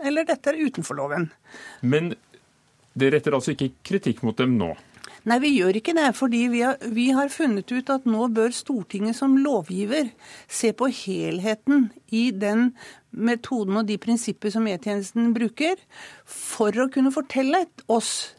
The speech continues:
Speaker 1: som skal kontrollere, om de oppfatter dette er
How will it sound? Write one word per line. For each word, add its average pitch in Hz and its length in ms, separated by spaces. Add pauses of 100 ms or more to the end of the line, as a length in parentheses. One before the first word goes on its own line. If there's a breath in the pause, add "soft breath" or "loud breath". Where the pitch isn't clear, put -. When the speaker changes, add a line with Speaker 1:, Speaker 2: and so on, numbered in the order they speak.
(580 loud breath)
Speaker 1:
som 247 320
skal 240 160
kontrollere, 208 800 (280)
om 269 220 (100)
de 214 160
oppfatter 208 480
dette 254 240
er 226 160